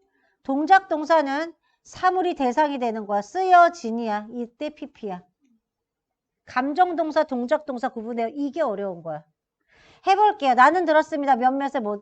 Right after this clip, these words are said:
뭐? 놀라움 얘기를 들었어. 그래서 나는 놀랬어. 자, 이것은 이다. 하나의 이야기야. 어떤 이야기야? 에밀리에 의해 쓰여진 이야기야. 오케이?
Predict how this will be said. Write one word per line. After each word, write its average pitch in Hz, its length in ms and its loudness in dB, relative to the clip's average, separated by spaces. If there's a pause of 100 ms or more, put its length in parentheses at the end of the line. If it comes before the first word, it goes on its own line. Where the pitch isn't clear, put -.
뭐? 254 260 0
놀라움 247 720 2 (280)
얘기를 226 380 -2
들었어. 202 460 -8 (140)
그래서 208 200 -8
나는 208 280 -4
놀랬어. 196 540 -10 (1160)
자, 254 300 -4 (720)
이것은 349 600 2
이다. 247 380 2 (180)
하나의 330 640 -2
이야기야. 247 600 0
어떤 311 380 2
이야기야? 233 540 -2 (1040)
에밀리에 294 580 0
의해 254 260 0
쓰여진 302 560 -2
이야기야. 220 440 0
오케이? 320 360 -6